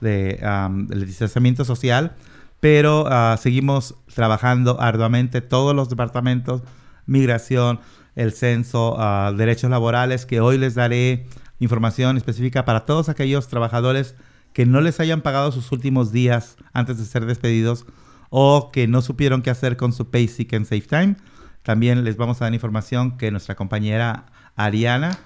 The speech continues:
nos ha pasado para ustedes y que en colaboración con Casa Latina estamos haciendo este esfuerzo. Y bueno, um, ah, nuestra invitada especial del día de hoy,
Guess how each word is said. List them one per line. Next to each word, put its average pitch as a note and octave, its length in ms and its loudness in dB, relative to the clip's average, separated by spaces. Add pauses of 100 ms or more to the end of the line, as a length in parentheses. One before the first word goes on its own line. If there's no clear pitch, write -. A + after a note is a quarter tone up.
(280)
nos A2 240 -4
ha B2 140 -4
pasado B2+ 500 -2
para G#2+ 160 0
ustedes D3 580 -4
y A#2+ 460 -2
que A2+ 320 0
en A2 80 -2
colaboración G2+ 500 -2
con A#2+ 120 -6
Casa B2+ 240 -6
Latina D3 340 -2
estamos A#2+ 340 -4
haciendo A2 360 -4
este G#2+ 180 -10
esfuerzo. - 460 -14 (720)
Y C3+ 80 0
bueno, F3+ 320 4
um, B2 640 2 (800)
ah, G2+ 500 -2
nuestra A#2 360 2
invitada D#3+ 380 4
especial D#3 420 0
del D3 100 0
día C#3+ 120 0
de C3 140 2
hoy, E3+ 240 0